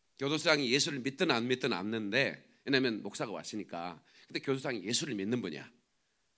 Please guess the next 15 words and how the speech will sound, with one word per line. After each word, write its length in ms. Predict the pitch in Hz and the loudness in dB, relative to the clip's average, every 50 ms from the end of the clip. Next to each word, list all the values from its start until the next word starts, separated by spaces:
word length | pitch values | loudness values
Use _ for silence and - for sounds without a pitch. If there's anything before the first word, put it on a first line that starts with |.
| _ 107 | _ -2
예, 260 | 117 110 85 64 - - - _ _ _ _ _ | 0 0 0 -2 -8 -16 -20 _ _ _ _ _
그러니까 200 | - 185 190 165 | 2 4 4 4
이제 540 | 147 135 160 139 117 - - - - _ _ _ _ - | 6 6 4 4 4 2 -4 -14 -20 _ _ _ _ -10
"목사님", 520 | - - - - 95 101 110 107 - - - - _ _ _ _ _ _ _ _ _ _ _ _ | -6 -6 -4 -4 -4 -4 -4 -4 -6 -10 -14 -20 _ _ _ _ _ _ _ _ _ _ _ _
이제 260 | 113 113 107 104 - - _ _ | -6 -6 -6 -6 -8 -14 _ _
그 360 | - 117 113 107 101 98 - - _ _ _ | -10 -8 -6 -6 -6 -6 -8 -12 _ _ _
나한테 320 | - 120 120 120 - 123 104 | -4 -4 -4 -2 -2 -4 -4
이제 380 | 98 95 104 98 95 - - - - | -4 -4 -6 -6 -6 -8 -12 -14 -12
아주 400 | - - - - 127 127 110 - | -12 -8 -6 -4 -2 -2 -4 -4
그 160 | - 98 90 | -6 -10 -8
친절하게 420 | - - - 113 117 104 92 76 78 | -6 -6 -6 -6 -8 -8 -10 -10 -10
잘 200 | - - - - | -10 -10 -10 -10
하시죠. 440 | - - - - - - - 65 - _ _ _ _ _ _ _ - - - - - _ _ | -10 -8 -8 -8 -8 -10 -14 -20 -20 _ _ _ _ _ _ _ -18 -18 -18 -20 -20 _ _
"근데 500 | - - 82 73 87 85 82 85 90 87 - | -20 -20 -16 -12 -12 -10 -10 -10 -12 -14 -16
목사님, 520 | - - - - 101 95 92 90 90 85 | -10 -8 -6 -6 -6 -6 -6 -8 -10 -10